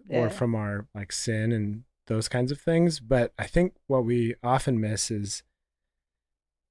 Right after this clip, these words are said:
Speaker 1: people need opportunity.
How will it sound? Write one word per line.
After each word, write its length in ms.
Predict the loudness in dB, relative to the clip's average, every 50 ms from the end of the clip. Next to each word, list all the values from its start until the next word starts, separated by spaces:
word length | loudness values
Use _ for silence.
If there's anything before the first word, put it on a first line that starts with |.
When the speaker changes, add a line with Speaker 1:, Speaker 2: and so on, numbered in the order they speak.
| _ _ _ _
Speaker 1:
people 300 | 0 2 6 8 8 8
need 460 | 8 8 8 8 6 6 4 0 -8 _ _ _ _ _ _ _ _ _ _ _ _ _ _
opportunity. 800 | 0 0 2 2 -2 -2 0 -2 0 0 0 -2 -4 -8 -14